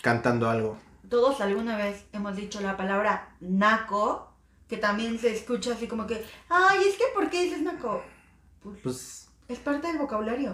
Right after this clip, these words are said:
Speaker 1: es folclórico hasta cierto punto.
Speaker 2: Eh,
Speaker 1: Fíjate, también
Speaker 2: sí.
Speaker 1: ese es un punto, güey, no sé si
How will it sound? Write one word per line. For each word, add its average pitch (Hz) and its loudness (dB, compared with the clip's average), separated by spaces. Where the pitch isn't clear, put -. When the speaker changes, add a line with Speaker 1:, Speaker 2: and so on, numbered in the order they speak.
Speaker 1:
es - 2
folclórico 139 6
hasta 110 -4
cierto 113 -4
punto. 117 -4
Speaker 2:
Eh, - 0
Speaker 1:
Fíjate, 190 6
también 151 6
Speaker 2:
sí. 190 8
Speaker 1:
ese 190 8
es 185 6
un 190 6
punto, 170 2
güey, 165 6
no 170 2
sé 180 -2
si 160 0